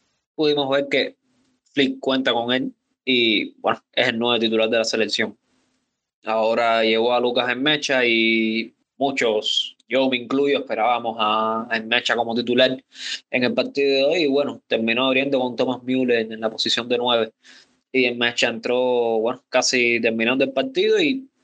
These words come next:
tuvo varias ocasiones y en las cuales lució muy bien, por cierto. Eh, muchas, he, he leído muchos comentarios positivos sobre la corta demostración que hizo el jugador. Esperemos que, bueno, ante Armenia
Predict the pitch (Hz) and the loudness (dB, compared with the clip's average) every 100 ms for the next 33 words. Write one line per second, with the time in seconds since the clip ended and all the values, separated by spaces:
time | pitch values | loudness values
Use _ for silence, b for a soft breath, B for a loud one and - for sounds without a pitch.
0 | _ _ 220 220 196 185 190 190 175 165 | _ _ 0 0 2 2 2 2 2 2
1 | 147 139 139 147 160 160 147 139 131 - | 0 -2 -2 0 0 0 0 0 -2 -6
2 | - 117 110 110 107 95 98 104 - 110 | -2 0 2 2 2 -2 -2 -4 -2 0
3 | 135 123 110 - 139 139 120 113 - 113 | 0 -2 -4 -4 -2 0 0 -2 -2 -2
4 | - 87 - _ - 95 82 78 - _ | 0 -2 -8 _ -4 0 0 -2 -6 _
5 | _ - 117 113 110 101 92 92 92 104 | _ -10 -4 0 0 0 -2 -2 -2 0
6 | 107 107 110 117 120 127 123 131 - 113 | 2 2 2 2 2 2 0 -4 -6 -4
7 | 110 120 123 123 120 110 123 127 120 113 | -2 0 0 -2 -8 -2 0 2 2 2
8 | 110 110 110 - 110 107 107 104 101 101 | 2 0 -2 -2 0 2 0 0 -2 -4
9 | 107 110 _ - - 131 135 131 117 113 | -2 -4 _ -6 -4 -2 0 0 0 -2
10 | 117 113 120 127 120 120 123 117 113 117 | -2 0 0 0 -2 -2 -4 -2 0 0
11 | 131 - _ - - 113 110 113 117 - | -2 -6 _ -6 -4 0 0 0 -2 -4
12 | 120 110 107 104 104 104 110 139 - - | 0 2 2 2 0 0 -2 -4 -12 -12
13 | 110 107 107 113 120 120 117 110 | -8 -4 -2 0 0 2 2 0